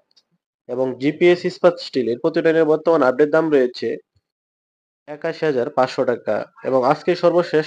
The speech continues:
সংগ্রহ করা রডের দাম হলো রহিম স্টিল। রহিম স্টিলের প্রতি টনের বর্তমান আপডেট দাম রয়েছে ঊনআশি হাজার পাঁচশো টাকা। এই হলো আজকে রডের আপডেট দাম। এখানে যে রডের দামগুলো প্রকাশ করা হয়েছে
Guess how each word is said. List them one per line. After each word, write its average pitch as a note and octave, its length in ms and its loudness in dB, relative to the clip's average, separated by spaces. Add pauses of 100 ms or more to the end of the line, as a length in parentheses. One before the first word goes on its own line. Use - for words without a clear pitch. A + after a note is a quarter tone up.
সংগ্রহ D#3+ 280 2
করা D3 140 2
রডের C#3 300 4
দাম D#3+ 140 2
হলো C3 120 2 (120)
রহিম B2+ 300 -2
স্টিল। G#2 260 -8 (680)
রহিম D3+ 260 -4
স্টিলের B2+ 340 -2
প্রতি D3+ 220 -2
টনের D#3+ 260 0
বর্তমান D#3 340 2
আপডেট D3 260 2
দাম D#3 200 4
রয়েছে A#2+ 340 -2 (160)
ঊনআশি D#3+ 320 -2
হাজার B2 180 0 (100)
পাঁচশো C#3 360 2
টাকা। A2 280 -2 (720)
এই D3+ 160 -6
হলো F3 200 2
আজকে C#3+ 200 -4 (140)
রডের C#3 300 6
আপডেট B2 300 2
দাম। G#2+ 140 -2 (220)
এখানে E3 280 0
যে D#3+ 80 0
রডের D3 280 4
দামগুলো D#3 400 2
প্রকাশ C#3+ 300 -4
করা E3 160 -2
হয়েছে B2+ 220 -2